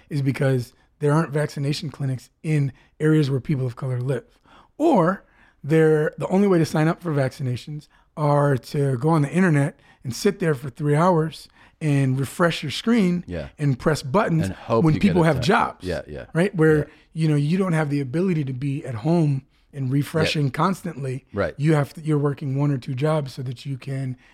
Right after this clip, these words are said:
Speaker 1: kind of make ends meet.
Speaker 2: Yeah.
Speaker 1: And so people don't even have the option just like the same reason people of color weren't getting tested at the same rates as white people.
Speaker 2: Sure.
Speaker 1: Right? And so, you know,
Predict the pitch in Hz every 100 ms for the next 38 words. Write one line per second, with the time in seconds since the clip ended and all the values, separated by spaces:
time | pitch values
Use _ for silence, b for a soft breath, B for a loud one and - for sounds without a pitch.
0 | b - 143 135 117 _ _ _ _ _
1 | _ _ _ _ _ 123 131 135 131 135
2 | 131 156 202 - _ _ - 87 65 156
3 | 143 - 160 147 147 139 _ _ _ -
4 | 196 185 165 160 - 160 143 131 143 127
5 | 127 120 120 _ _ - 180 - - 147
6 | 156 _ _ 180 180 - 151 147 - 143
7 | 135 135 127 139 147 139 120 139 127 123
8 | 139 135 131 127 120 _ _ _ _ -
9 | 202 - 139 131 123 120 135 127 127 127
10 | - _ _ _ - 123 117 123 117 117
11 | 104 - - 110 104 b b b 151 160
12 | 165 120 175 160 151 b b b b b
13 | 185 165 147